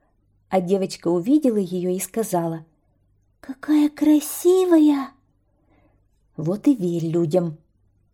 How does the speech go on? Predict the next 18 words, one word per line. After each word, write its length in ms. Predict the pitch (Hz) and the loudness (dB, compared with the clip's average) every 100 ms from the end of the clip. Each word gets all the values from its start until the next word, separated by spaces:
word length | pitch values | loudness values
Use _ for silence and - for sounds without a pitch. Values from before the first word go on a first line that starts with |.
| _ | _
ворчала 460 | 175 160 - 185 175 | -10 -8 -4 -2 -2
гусеница. 640 | 175 156 185 170 156 175 - _ _ _ _ _ - | -4 -6 -6 -8 -10 -12 -14 _ _ _ _ _ -12
"Сегодня 480 | - 170 302 202 | -6 2 2 2
они 180 | 175 175 | -2 -2
говорят 400 | 156 247 226 - | 0 2 0 0
одно, 540 | 160 151 190 262 285 - _ _ _ _ | 0 0 2 4 4 -2 _ _ _ _
а 100 | 160 | -6
завтра 360 | 208 262 - | -4 -4 -6
совсем 440 | 156 185 - 180 175 | -8 -8 -8 -8 -4
другое". 600 | 175 151 185 254 247 247 _ _ _ _ _ _ _ _ _ _ | -4 -2 0 0 -2 -6 _ _ _ _ _ _ _ _ _ _
На 80 | 165 | -12
всякий 400 | - 196 185 156 | -8 -8 -8 -10
случай 440 | - 320 381 208 | -2 -2 -2 -2
она 220 | 190 233 | 0 0
погляделась 600 | 262 247 214 208 262 277 269 | 0 -2 -2 0 4 4 2
в 100 | - | -2
каплю 380 | 277 269 269 | -4 0 0
росы. 540 | 302 311 - 208 156 | 2 0 -2 -6 -6